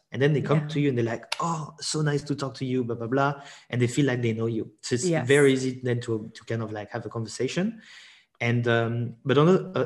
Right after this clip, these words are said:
Speaker 1: a thing that is really important, as you said, I think it's, is to recycle content. A podcast should not be a,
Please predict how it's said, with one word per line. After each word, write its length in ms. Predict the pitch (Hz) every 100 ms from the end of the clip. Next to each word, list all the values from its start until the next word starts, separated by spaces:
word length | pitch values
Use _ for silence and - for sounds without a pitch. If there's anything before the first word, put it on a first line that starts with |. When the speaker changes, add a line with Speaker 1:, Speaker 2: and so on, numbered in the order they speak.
| -
Speaker 1:
a 20 | 120
thing 180 | 160 151
that 120 | 123
is 160 | 120
really 140 | 123 127
important, 320 | 123 123 135
as 100 | 110
you 80 | 113
said, 220 | - 127
I 80 | 113
think 200 | 139 131
it's, 220 | 117 - - - -
is 140 | - -
to 100 | 117
recycle 520 | 113 113 127 127 110
content. 400 | - 113 113 104
A 80 | 117
podcast 600 | 127 139 151 151 - -
should 180 | - 123
not 220 | 131 131
be 180 | 123 120
a, 300 | 113 110